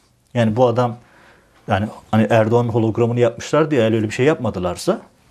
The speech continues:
yerdeki adam başka birisi değil. Yani ya havada ya yerde. Teknik olarak başkası mümkün değil. Şimdi burada çok boğmadan şunu söyleyeyim.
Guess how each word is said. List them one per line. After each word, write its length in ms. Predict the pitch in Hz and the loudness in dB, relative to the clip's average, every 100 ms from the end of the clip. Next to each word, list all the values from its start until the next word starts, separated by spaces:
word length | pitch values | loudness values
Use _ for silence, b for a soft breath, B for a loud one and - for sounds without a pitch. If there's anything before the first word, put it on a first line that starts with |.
| _ - | _ 0
yerdeki 400 | 120 110 107 110 | 2 2 0 -2
adam 220 | 104 175 | 0 0
başka 280 | 151 - 147 | -2 -2 -6
birisi 280 | 117 190 - | -6 -6 -6
değil. 160 | 117 - | -8 -6
Yani 220 | 113 92 85 - - | -6 -6 -8 -12 -2
ya 180 | 120 127 | 0 2
havada 260 | 98 101 | 0 0
ya 120 | 190 175 | 2 4
yerde. 380 | 175 170 107 92 - - | 4 2 -2 -8 -14 -8
Teknik 320 | 120 117 - | -8 -8 -8
olarak 240 | 101 95 | -6 -6
başkası 380 | 110 - 120 - | -8 -2 -4 -2
mümkün 280 | 143 127 190 | -4 0 2
değil. 200 | 180 - B B B B B B | 2 -2 B B B B B B
Şimdi 320 | - 214 131 | 0 2 2
burada 300 | 165 233 151 - b b _ _ _ _ - | 2 2 0 -4 b b _ _ _ _ -2
çok 260 | 254 - | -2 2
boğmadan 380 | 160 170 131 131 | 4 4 0 -4
şunu 240 | 120 110 107 | -4 -4 -4
söyleyeyim. 340 | 95 82 | -8 -10